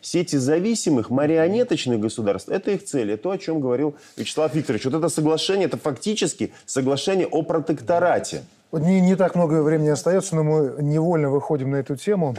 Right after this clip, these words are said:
Speaker 2: а, тему глобального противостояния. Вот на недавнем, а, Валдае Владимир Путин сказал о том, что мы пришли не к системному кризису, а к доктринальному.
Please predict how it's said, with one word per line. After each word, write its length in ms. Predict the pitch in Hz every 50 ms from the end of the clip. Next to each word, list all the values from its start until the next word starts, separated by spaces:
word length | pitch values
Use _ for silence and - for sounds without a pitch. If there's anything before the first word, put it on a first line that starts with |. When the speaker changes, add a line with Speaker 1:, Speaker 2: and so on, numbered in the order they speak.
| - -
Speaker 2:
а, 140 | 127 120 117
тему 240 | - - 180 170 156
глобального 520 | 131 156 151 147 147 151 147 143 139 135
противостояния. 840 | 127 135 131 - 135 127 120 - - 131 131 131 113 98 98 113 120
Вот 160 | 143 147 143
на 240 | 151 151 151 151 151
недавнем, 640 | 147 147 151 143 151 160 143 139 139 135 131 120 117 -
а, 400 | - 135 135 131 131 131 131 131
Валдае 520 | 127 135 143 143 147 147 185 202 202 175 135 120 - - - - - - - - - -
Владимир 240 | 151 143 156 156 139
Путин 280 | - 202 202 - 165
сказал 360 | 143 - - 135 135 143 156 147
о 60 | 147
том, 160 | - 180 170
что 140 | 147 - - 139
мы 140 | 143 147
пришли 340 | 131 - 139 123 - 151 147
не 120 | 143 143 135
к 60 | -
системному 560 | - 156 143 - - 196 180 170 156 147 135
кризису, 460 | - 139 139 139 123 - - - 135 135
а 60 | 135
к 120 | 139 131
доктринальному. 960 | 123 143 131 - - 139 147 151 151 151 135 117 110 98 98 110 113 - -